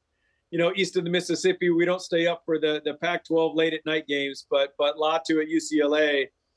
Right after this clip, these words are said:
is a really skilled pass rusher with his hands and setting up moves. He is, he's a pro. I mean, this guy looks like he's a ten-year vet when he rushes the quarterback. He just knows how to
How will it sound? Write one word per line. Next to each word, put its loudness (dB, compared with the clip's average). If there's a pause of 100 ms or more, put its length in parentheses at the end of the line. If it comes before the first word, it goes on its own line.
(220)
is 0
a 4
really 2
skilled -2
pass -4
rusher -8
with 2
his 0
hands 2
and -10
setting 0
up -2
moves. 0
He 0
is, 0 (380)
he's 0
a 2
pro. -2 (160)
I -8
mean, -2
this -4
guy 2
looks -2
like 0
he's -6
a -2
ten-year 0
vet 0
when -6
he -2
rushes -2
the -20
quarterback. 0
He -12
just -8
knows 0
how 4
to -2